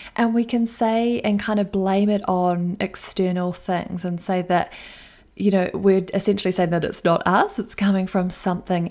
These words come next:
else. But I bet so often it's the pressure that you place on yourself that is the crazy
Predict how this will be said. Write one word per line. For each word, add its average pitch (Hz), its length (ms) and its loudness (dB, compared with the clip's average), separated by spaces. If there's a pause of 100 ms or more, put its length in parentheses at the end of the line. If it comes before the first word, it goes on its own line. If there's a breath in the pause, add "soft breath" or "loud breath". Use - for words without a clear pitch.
else. 190 680 -4 (640 loud breath)
But 214 320 0 (200)
I 202 300 0
bet 165 560 -2
so 208 880 2
often 180 920 -2 (640 soft breath)
it's - 340 -4 (200)
the 196 80 2
pressure 202 460 -2
that 208 180 0
you 196 100 0
place 180 380 -4
on 185 120 -2
yourself 175 840 -2 (140)
that 185 140 2
is 180 160 0
the 175 180 0
crazy 180 960 0